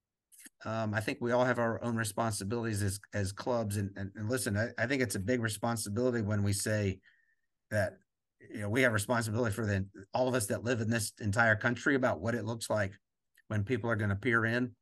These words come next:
Um, our, our, but it, but it falls on all of our shoulders, us as owners, our leagues, our players, our coaches, our, our, our central offices and our leagues,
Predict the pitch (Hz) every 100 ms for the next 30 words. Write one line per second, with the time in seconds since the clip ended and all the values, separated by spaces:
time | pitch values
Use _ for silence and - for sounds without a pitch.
0 | _ _ _ _ 117 107 98 113 107 98
1 | 120 - - - - - - 131 131 139
2 | 127 147 139 131 131 123 123 - 127 92
3 | 82 - _ _ _ - 135 107 92 127
4 | 139 143 127 101 110 139 135 - 101 131
5 | 135 135 98 101 123 120 127 127 120 -
6 | 208 - 104 95 90 - 92 - 120 110
7 | 101 120 - 139 - 135 135 - - -
8 | - - 123 117 117 123 123 123